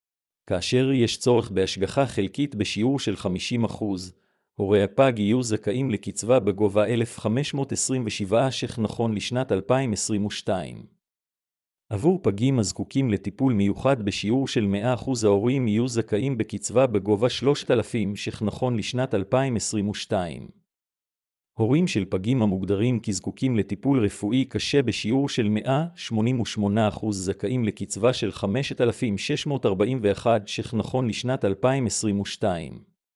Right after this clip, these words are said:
מסלול מיוחד לביטוח הלאומי. הגשת הבקשה עבור קצבת פגות נעשית לרוב באופן ישיר באמצעות העובד הסוציאלי המלווה את ההורים בבית החולים. במידה וילדכם נולד פג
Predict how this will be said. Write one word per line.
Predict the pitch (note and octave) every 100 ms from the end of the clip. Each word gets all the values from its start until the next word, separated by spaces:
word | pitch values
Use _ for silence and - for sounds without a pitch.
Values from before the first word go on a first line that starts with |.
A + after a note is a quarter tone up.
| _ _ _ _ _ _ -
מסלול | G2+ - C3 D#3+
מיוחד | A#2 G2+ F#2 C3 C3+ A#2+ -
לביטוח | A2+ G#2 G2 - B2 -
הלאומי. | G#2 G2+ F#2 E2 B1+ - _ _ _ _ _ _ _ _ _
הגשת | G2+ F#2 - D#3+
הבקשה | G#2+ F#2 - F#2+ B2+ A2+
עבור | G2 G#2+ G2+
קצבת | G#2 - G#2+ C#3 -
פגות | A2 A2 C#3 C3
נעשית | G2+ - C3+ C#3
לרוב | A2 G#2 C3 A#2+ F#2+
באופן | A2+ C#3 - A#2
ישיר | G#2 - C3+
באמצעות | A2+ G#2 G2+ A#2+ C#3 C3+
העובד | A2+ G#2 C3+
הסוציאלי | A#2 - G2 A2+ A#2 B2 A#2+
המלווה | G#2+ G2+ G2 C#3
את | B2+ A2+
ההורים | G#2 G#2 C3 A#2+
בבית | G2+ G#2
החולים. | - - F#2 C#2+ A1+ - _ _ _ _ _ _ _ _ _ -
במידה | G#2 G2+ G2 B2+ D3
וילדכם | G#2 G2 - A#2+
נולד | G#2 F#2+ G#2+ G2 F#2
פג | G2+